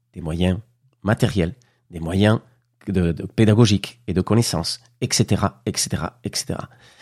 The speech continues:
Qu'est-ce que la personne a entre ses mains pour pouvoir respecter ce cadre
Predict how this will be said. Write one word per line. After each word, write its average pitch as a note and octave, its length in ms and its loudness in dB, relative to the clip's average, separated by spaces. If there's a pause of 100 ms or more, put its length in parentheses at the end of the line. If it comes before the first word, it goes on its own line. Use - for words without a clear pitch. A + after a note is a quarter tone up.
(260)
Qu'est-ce - 420 2 (160)
que - 240 -4 (240)
la G#2 160 0
personne - 520 0 (100)
a A2+ 280 2
entre E2+ 240 -4
ses C3+ 220 4
mains A3+ 220 2 (100)
pour - 240 -4
pouvoir C#3 440 2
respecter C3+ 600 0
ce A#2+ 140 0
cadre G3 260 0